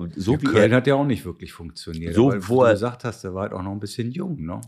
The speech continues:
Speaker 1: Ja, genau. Und wenn ich
Speaker 2: Drei
Speaker 1: sehe
Speaker 2: Jahre Köln.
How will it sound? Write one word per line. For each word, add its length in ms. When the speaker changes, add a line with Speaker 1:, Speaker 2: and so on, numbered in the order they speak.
Speaker 1:
Ja, 180
genau. 300
Und 340
wenn 200
ich 140
Speaker 2:
Drei 220
Speaker 1:
sehe 100
Speaker 2:
Jahre 300
Köln. 420